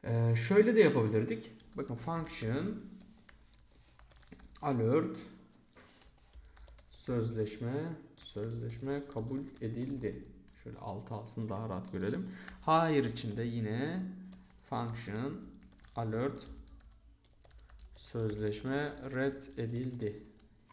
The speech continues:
gibi bir ifade kullanabiliriz. Artık bunlara ihtiyacımız yok. Bakın aynı işlev yine çalışacak. Yani kısa kullanım yapabiliriz.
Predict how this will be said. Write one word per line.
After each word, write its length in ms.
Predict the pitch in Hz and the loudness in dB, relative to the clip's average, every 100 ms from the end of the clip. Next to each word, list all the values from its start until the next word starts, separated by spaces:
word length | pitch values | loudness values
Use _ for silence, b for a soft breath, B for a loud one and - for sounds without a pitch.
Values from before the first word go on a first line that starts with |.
| - 87 | -16 -10
gibi 240 | 110 120 | -8 -4
bir 280 | 120 117 - | -4 -4 -4
ifade 600 | 113 107 95 104 139 135 - - - | -4 -4 -6 -2 -2 -2 -6 -16 -14
kullanabiliriz. 640 | - 117 117 120 107 98 98 | -4 0 2 2 2 2 4
Artık 360 | 113 - - | 2 2 -2
bunlara 240 | 127 120 120 | 0 2 2
ihtiyacımız 600 | - 110 92 110 143 120 | 0 -2 0 0 -2 -2
yok. 140 | 92 - - | -2 -4 -6
Bakın 340 | 110 120 123 123 | -4 -4 -6 -2
aynı 340 | 139 131 101 | 0 0 0
işlev 440 | 95 - 123 143 143 B B B - | -2 -4 2 2 2 B B B -8
yine 400 | 107 101 110 151 - - - - _ - | -4 -2 -2 -2 -6 -14 -20 -20 _ -8
çalışacak. 560 | - 101 92 90 73 - - | -4 -4 -4 -6 -8 -10 -12
Yani 320 | - - - | -12 -12 -12
kısa 280 | - - 123 | -6 -2 -2
kullanım 380 | - 107 110 147 143 - | 0 0 2 2 -2 -2
yapabiliriz. 880 | 113 113 123 117 110 104 - - | 0 4 4 4 2 0 -2 -6